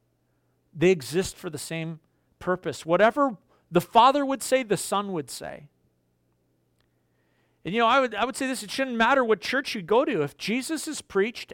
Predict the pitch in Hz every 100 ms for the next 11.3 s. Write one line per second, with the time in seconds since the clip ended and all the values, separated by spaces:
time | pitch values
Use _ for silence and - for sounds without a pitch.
0 | - 165 165 139 180 220 - 208 - -
1 | 170 170 - 143 - 160 170 160 139 110
2 | _ _ _ 156 147 - 151 131 123 120
3 | 107 - _ _ _ _ _ _ _ _
4 | _ _ _ _ _ _ _ _ _ _
5 | _ - 180 233 240 233 262 269 269 226
6 | 202 254 214 - 226 233 208 214 220 214
7 | - 226 247 175 165 190 165 - - 190
8 | 220 202 165 175 165 160 165 160 156 -
9 | 170 143 - - - 180 202 196 160 160
10 | 151 147 135 - 139 131 - 160 156 113
11 | 98 - -